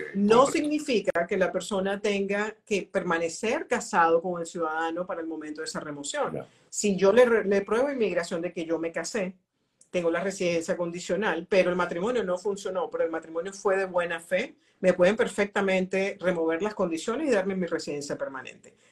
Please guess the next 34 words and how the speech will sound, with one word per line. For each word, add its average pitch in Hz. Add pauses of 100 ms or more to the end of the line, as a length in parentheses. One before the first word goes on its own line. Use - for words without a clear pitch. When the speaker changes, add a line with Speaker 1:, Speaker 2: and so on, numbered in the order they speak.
(100)
Speaker 1:
Ahora, 220
si -
tú 180
te 185
casas 294
con 208
un 190
ciudadano 175
americano 165 (320)
y 196
te 196
dan 175
la 214
residencia 202
después 226
de 254
que 190
ya 185
tenías 185
dos 185
años 202
de 226
casado, 240
te 220
la 196
dan 180
permanente, 165
te 165
la 160
dan 156
por 175
diez 156
años. - (640)
Speaker 2:
Ok, -